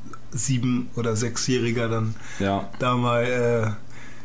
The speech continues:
Speaker 1: gemacht hat und die ganzen Münzen
Speaker 2: Mit
Speaker 1: gesammelt hat.
Speaker 2: Endboss-Fights jeweils richtig
Speaker 1: Und
Speaker 2: cool gemacht.
Speaker 1: wie glücklich man war, wenn man Yoshi bekommen hat und,
Speaker 2: Ja.
Speaker 1: ähm,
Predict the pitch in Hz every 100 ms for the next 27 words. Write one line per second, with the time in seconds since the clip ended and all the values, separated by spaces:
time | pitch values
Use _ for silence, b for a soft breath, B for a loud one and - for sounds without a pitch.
0 | B B - - - - 139 135 139 147
1 | 127 120 135 123 135 131 143 139 123 135
2 | 127 139 123 135 127 131 127 - 127 127
3 | 123 120 117 117 120 120 113 143 131 120
4 | 110 110 156 123 151 151 156 156 139 139
5 | 131 135 135 127 123 - 143 120 120 -
6 | 131 127 120 123 123 147 120 120 117 -
7 | - - 120 117 113 113